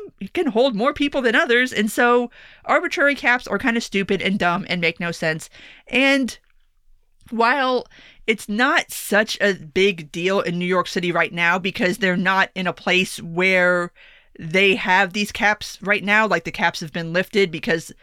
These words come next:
the situation has improved so much in New York City, although that, well, it, it won't change in the future because of what the Supreme Court said, but New York's cases are starting to rise. So, yikes.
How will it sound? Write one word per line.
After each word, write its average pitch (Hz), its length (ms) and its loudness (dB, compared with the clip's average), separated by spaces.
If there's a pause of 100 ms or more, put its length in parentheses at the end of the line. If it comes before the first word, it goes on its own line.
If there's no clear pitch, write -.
(260)
the 185 80 -2
situation 185 520 0
has 190 160 -2
improved 214 380 -2
so 262 100 0
much 214 220 0
in 202 80 -2
New 208 80 2
York 214 200 2
City, 214 300 0
although 170 560 0 (360)
that, 185 420 2 (500)
well, 170 280 2
it, 175 180 0
it 185 180 0
won't 196 300 2
change 170 300 0
in 170 80 -8
the 160 80 -2
future 180 320 -2
because 170 280 -4
of 160 60 -10
what 180 100 -6
the - 80 -8
Supreme - 360 -6
Court 185 260 -2
said, 170 300 0
but 180 300 0 (440)
New 185 180 0
York's 208 280 2
cases 185 340 2
are 165 180 0
starting 165 360 0
to 202 100 -4
rise. 143 640 -2 (420)
So, 175 880 2 (720)
yikes. 180 520 -2